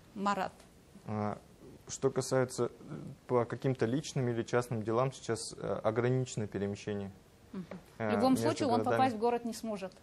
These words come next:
Speaker 2: Нет.
Speaker 1: Просто так.
Speaker 2: Просто так не сможет.
Speaker 1: Мгм. Если, э, если есть какие-то вот, э, веские причины,
Speaker 2: Да, мы эти
Speaker 1: доказывающие
Speaker 2: вс-, мы все эти, да, исключения писали в постановлениях, с которыми можно конкретно.
Speaker 1: Мгм. То, что мы,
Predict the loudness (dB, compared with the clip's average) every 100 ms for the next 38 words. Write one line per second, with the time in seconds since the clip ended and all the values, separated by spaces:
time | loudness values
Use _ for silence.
0 | -12 -6 -4 0 0 0 -2 -2 -6 -8
1 | -8 -4 -2 -2 -2 -2 -6 -8 -12 -12
2 | -18 -14 -12 -10 -12 -14 -2 -2 2 2
3 | 4 4 2 0 2 0 0 -4 -4 -6
4 | -8 -6 -4 -6 -10 -8 -6 -4 -2 -2
5 | -4 -8 -8 -6 -8 -10 -6 -4 -4 -6
6 | -6 -6 -6 -6 -2 0 0 -4 2 6
7 | 6 6 6 6 4 -2 -4 -2 2 2
8 | 2 -2 2 4 4 2 2 2 -2 -6
9 | -2 0 0 -2 -4 -2 0 0 -2 -8
10 | -6 -4 -2 -4 -6 -10 -16 -16 -14 -10
11 | -8 -6 -8 -6 -4 0 -2 -2 -6 -6
12 | -10 -6 -6 -6